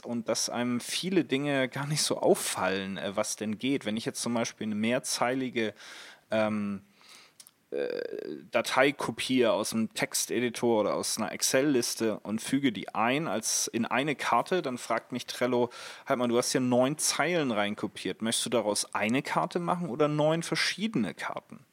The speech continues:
Ja? In Checklisten bring-, äh, bricht er das automatisch um und sagt hier, „Okay, das ist eine Checkliste, das kommt auf die sogenannte Rückseite der Karte.“ Wenn du dort neun Zeilen einfügst, gehe ich davon aus, dass es neun verschiedene,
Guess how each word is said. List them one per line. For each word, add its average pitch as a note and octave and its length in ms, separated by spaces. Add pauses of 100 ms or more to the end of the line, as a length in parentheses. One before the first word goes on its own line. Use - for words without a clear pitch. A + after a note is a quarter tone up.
(180)
Ja? G2 220 (600)
In B2 140
Checklisten D3 720
bring-, B2+ 220
äh, G#2 340
bricht C3+ 300
er B2+ 40
das B2 160
automatisch A2 680
um E3 240
und C3 160
sagt A#2+ 260
hier, - 220
„Okay, D3+ 360
das D3 220
ist - 140
eine A2 80
Checkliste, - 520
das B2 160
kommt - 220
auf - 100
die G#2+ 120
sogenannte A2+ 500
Rückseite B2+ 640
der F2+ 100
Karte.“ C3+ 520 (500)
Wenn C3 180
du B2+ 120
dort A#2+ 420
neun A#2+ 320
Zeilen E3 640
einfügst, G#2 760
gehe A2+ 120
ich A#2+ 80
davon A#2 240
aus, G#2 200
dass A2+ 200
es A#2+ 160
neun B2 320
verschiedene, C3 920